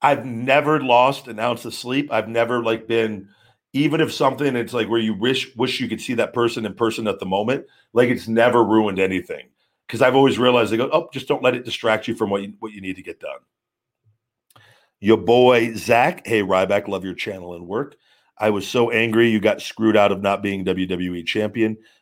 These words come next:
but you are doing amazing work now. Keep it up." Thank you very much, buddy. All is well. As a physical actor, I've always played every role, uh, to the best of my ability, uh, and, and delivered in every role I've ever played.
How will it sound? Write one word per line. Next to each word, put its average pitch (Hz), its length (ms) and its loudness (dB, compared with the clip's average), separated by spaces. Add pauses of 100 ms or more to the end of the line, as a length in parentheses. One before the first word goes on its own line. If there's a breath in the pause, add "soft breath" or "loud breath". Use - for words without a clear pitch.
(100)
but 110 160 0
you 107 140 0
are 98 80 0
doing 101 400 0
amazing 95 400 0
work 92 220 2
now. 98 240 2
Keep 101 240 -6
it 95 40 2
up." 95 120 -2
Thank 127 180 4
you 139 80 0
very 135 220 6
much, 135 340 2
buddy. 151 380 2 (340 soft breath)
All 127 380 6
is 113 100 -4
well. 123 560 4 (260)
As 104 200 -2
a 107 60 -6
physical 117 420 2
actor, 120 360 2
I've 104 220 0
always 107 260 0
played 101 280 -4
every 107 320 0
role, 113 480 2 (240 soft breath)
uh, 92 380 2 (220)
to 95 400 -6
the 98 100 -8
best 104 300 -2
of 104 60 -4
my 101 120 0
ability, 113 600 -4 (320 soft breath)
uh, 90 420 4 (120)
and, 92 600 -2
and 90 400 -4
delivered 98 540 2
in 87 200 -10
every 104 220 2
role 98 300 4
I've 90 120 2
ever 95 200 2
played. 120 420 2